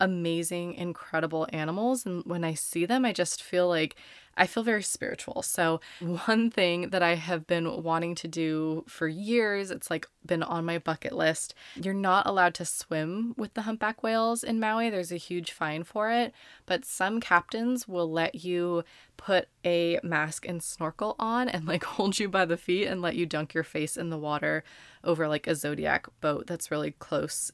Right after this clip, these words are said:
down to the water. And I got to do that with a mama humpback whale and her baby. And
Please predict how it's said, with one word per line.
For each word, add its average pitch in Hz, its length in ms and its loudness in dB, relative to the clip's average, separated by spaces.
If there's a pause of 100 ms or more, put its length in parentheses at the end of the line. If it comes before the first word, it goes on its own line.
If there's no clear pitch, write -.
down 147 240 -2
to - 100 -12
the - 80 -10
water. 156 440 -2 (480)
And 170 380 2
I 170 100 -6
got 180 240 0
to 220 140 -6
do 190 240 -6
that 196 320 -4
with 180 360 -2
a 180 100 -4
mama 175 340 -2
humpback 180 600 -4
whale 196 280 0
and 180 180 0
her 180 220 -2
baby. 196 640 -2 (480)
And 185 320 -2